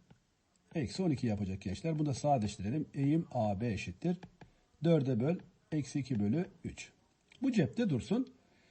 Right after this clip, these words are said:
Peki neydi formülümüz? Y eksi Y bir eşittir M çarpı X eksi X bir idi. Y eksi sıfır altıyı kullanıyorum arkadaşlar, dikkat edecek olursanız. Y eksi altı eşittir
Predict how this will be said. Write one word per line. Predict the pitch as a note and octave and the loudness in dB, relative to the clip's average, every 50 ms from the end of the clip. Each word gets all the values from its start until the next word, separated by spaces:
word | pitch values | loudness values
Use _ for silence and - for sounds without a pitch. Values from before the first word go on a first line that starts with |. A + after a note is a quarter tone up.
| _ _ - | _ _ -2
Peki | A#3 A3 - - G3+ B3+ - - - - _ _ _ _ _ _ _ _ - - _ - - - - - - - - - _ _ _ _ _ | 0 2 4 4 2 2 0 -4 -14 -20 _ _ _ _ _ _ _ _ -20 -20 _ -20 -20 -20 -20 -20 -20 -20 -20 -20 _ _ _ _ _
neydi | - B3+ B3 F#3 D3 | 2 4 6 6 6
formülümüz? | - D#3 C#3+ C#3 C#3+ D3 E3+ G#3 A#3+ G#3+ F3 D#3+ D#3 | 4 4 2 4 6 6 6 6 6 4 4 4 4
Y | F3 G3+ G#3 G#3+ | 4 4 4 4
eksi | G#3 - - F3+ D#3 - - - D3+ | 2 2 2 2 2 2 0 -2 0
Y | C#3 C3 C3+ C3+ C3+ B2 A2+ | 2 2 4 4 4 4 4
bir | D#3+ G3 G3+ G3+ - - | 2 0 0 -2 -4 -2
eşittir | F#3+ F#3 - F3 - - - G#2 G2+ - - _ _ | -2 0 0 -2 -2 -2 -4 -4 -4 -6 -10 _ _
M | F3 F3+ G#3 G3+ G3+ | 0 2 2 2 2
çarpı | - - C#3 A#2 G#2+ G2+ - E3 F#3+ G3 - - - | 2 0 0 2 0 0 -2 -2 -4 -4 -4 -4 -2
X | F3+ G3+ - - - - A#2+ | -2 0 0 -2 -6 -8 -8
eksi | G#2+ - - - - G#3+ | -8 -8 -8 -6 -4 -4
X | G3+ - - - | -4 -4 -2 -2
bir | - D3 | 0 0
idi. | A#2+ G2+ G2+ E3+ G#3 G3+ - - _ _ _ _ _ _ _ - - - | 2 2 2 0 -2 -2 -6 -14 _ _ _ _ _ _ _ -20 -14 -6
Y | - C3+ C#3+ E3+ F#3+ G3 F#3+ F#3+ - - | -4 -2 2 2 4 4 2 0 0 0
eksi | F3 D#3+ - - - - F3 G3 G3+ - - - _ _ _ _ _ _ | 0 0 0 0 0 0 0 0 0 -4 -10 -20 _ _ _ _ _ _
sıfır | - - - G3+ - A3+ | -6 -4 -2 0 2 2
altıyı | A3+ A3 G3+ G3+ A#3 A3 - | 4 4 4 4 2 2 2
kullanıyorum | - D#3+ C#3+ C3 B2 A#2+ A#2 | 2 2 2 2 4 4 2
arkadaşlar, | A2+ A2+ - A#2 A2 - A#2+ G#2 | 2 2 0 -2 -2 -2 -2 -2
dikkat | A#2+ - B2 | -2 -2 -2
edecek | A2+ G#2 A2+ A2+ | -2 -2 -2 -2
olursanız. | A2+ G#2+ G2+ - F3 G3 F3 | -4 -4 -2 -2 -2 0 2
Y | E3 E3 D#3+ | 2 2 2
eksi | C#3+ A2+ - - - F#3 F#3 - - | 2 0 -2 -4 -4 -6 -6 -4 -2
altı | C#3+ C3 G#2+ G2+ - B2+ | 0 0 0 -2 -4 -6
eşittir | B2+ A#2+ - A2+ G2+ - F3 F#3 | -8 -6 -6 -6 -4 -2 -2 -2